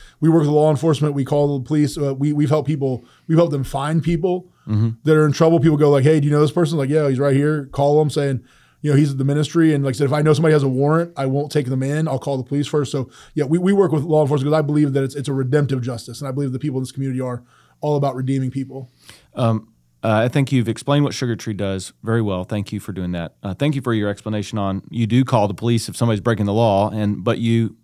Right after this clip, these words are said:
Speaker 2: you explain why you do that. It's
Speaker 1: Yep.
Speaker 2: not just to lock somebody up. Um, tell me,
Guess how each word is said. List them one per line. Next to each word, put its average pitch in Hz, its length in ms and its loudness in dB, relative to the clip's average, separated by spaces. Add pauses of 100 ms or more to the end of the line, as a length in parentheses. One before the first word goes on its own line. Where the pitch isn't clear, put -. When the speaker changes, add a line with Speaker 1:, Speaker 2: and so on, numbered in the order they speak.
Speaker 2:
you 113 200 0
explain 104 440 -4
why 104 200 0
you 95 140 -4
do 85 160 -6
that. 78 140 -8
It's - 100 -8
Speaker 1:
Yep. 131 80 -6
Speaker 2:
not 104 200 -2
just 107 220 -8
to 98 60 -8
lock 90 200 -2
somebody 80 240 -8
up. 85 100 -10 (440)
Um, 117 360 2 (260)
tell 156 180 2
me, 147 260 0